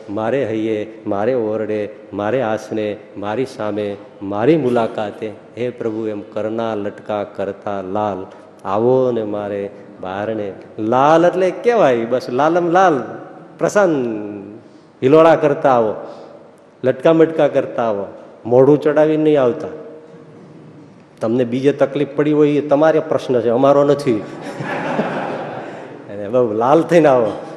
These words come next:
પ્રસન્ન થઈને આવો, હિલોળા કરતા આવો, લટકા કરતા આવો, મારે બારણે આવો, વાત્સલ્યથી, પ્રેમથી આવો.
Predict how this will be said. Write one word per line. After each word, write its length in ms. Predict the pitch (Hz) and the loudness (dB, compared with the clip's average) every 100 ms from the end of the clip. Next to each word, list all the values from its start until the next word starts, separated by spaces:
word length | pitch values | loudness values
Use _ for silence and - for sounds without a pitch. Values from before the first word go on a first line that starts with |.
| - | -6
પ્રસન્ન 320 | 139 - 190 | -2 4 4
થઈને 320 | 185 175 151 | 4 2 4
આવો, 260 | 143 123 110 - - - | 4 4 0 -4 -8 0
હિલોળા 340 | 127 156 165 | 4 6 6
કરતા 360 | 139 135 - 127 | 2 -2 -2 0
આવો, 240 | 120 113 104 - | 0 0 -4 -6
લટકા 380 | 117 127 139 202 | -2 0 2 0
કરતા 420 | - 127 - 117 | 2 -4 -4 -4
આવો, 200 | 110 107 - - | -2 -4 -8 -10
મારે 260 | 110 110 139 | -4 -2 -2
બારણે 440 | 120 110 107 101 | -2 -4 -6 -8
આવો, 180 | 98 92 92 - - - _ _ _ _ 110 | -12 -14 -18 -20 -20 -20 _ _ _ _ -8
વાત્સલ્યથી, 600 | 110 - 127 110 101 - | -8 -6 -6 -6 -8 -12
પ્રેમથી 560 | - 107 98 - 101 | -8 -6 -6 -10 -18
આવો. 120 | 104 | -20